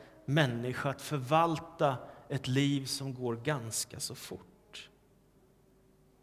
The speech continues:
Jag tänker så här, att... Om jag bara bekymrar mig om mitt eget, om min framgång, mina nöjen, mig själv, vad jag ska göra,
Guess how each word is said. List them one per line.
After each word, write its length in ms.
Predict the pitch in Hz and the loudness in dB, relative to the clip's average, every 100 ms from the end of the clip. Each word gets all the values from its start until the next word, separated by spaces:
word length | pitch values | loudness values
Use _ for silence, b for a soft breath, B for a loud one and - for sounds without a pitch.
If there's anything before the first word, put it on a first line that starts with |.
| _ - | _ 2
Jag 180 | 185 196 | 4 6
tänker 320 | 165 131 127 | 4 2 0
så 140 | - | -2
här, 260 | 127 160 135 | 2 6 6
att... 260 | 127 - B B B B 175 | 4 0 B B B B 2
Om 140 | 190 | 6
jag 300 | 190 208 202 | 8 8 8
bara 240 | 196 170 | 8 8
bekymrar 560 | 160 156 - 170 170 165 | 6 4 4 4 4 2
mig 300 | 156 143 143 | 4 4 4
om 240 | 151 147 147 B B B B | 2 2 0 B B B B
mitt 360 | 165 208 - | 4 4 6
eget, 640 | 185 139 135 180 - - - - - - - - - - _ | 8 8 6 4 2 -8 -10 -20 -20 -20 -20 -20 -20 -20 _
om 220 | - 175 175 | 4 6 8
min 280 | 196 202 | 8 6
framgång, 800 | 185 190 180 143 123 139 170 180 - B B B | 8 10 10 8 6 6 6 2 -4 B B B
mina 760 | B 160 196 170 165 180 175 175 | B 8 10 8 10 10 8 4
nöjen, 720 | 156 185 165 135 139 151 165 151 - - - | 8 10 10 8 8 8 6 -2 -8 -14 2
mig 400 | 139 175 190 185 | 8 10 10 8
själv, 460 | - 165 156 156 156 - B B - | 6 8 10 8 0 -8 B B -6
vad 280 | 147 165 175 | 6 10 12
jag 300 | 170 180 170 | 12 10 8
ska 240 | - 180 | 6 8
göra, 500 | 175 165 151 151 151 | 8 8 10 8 6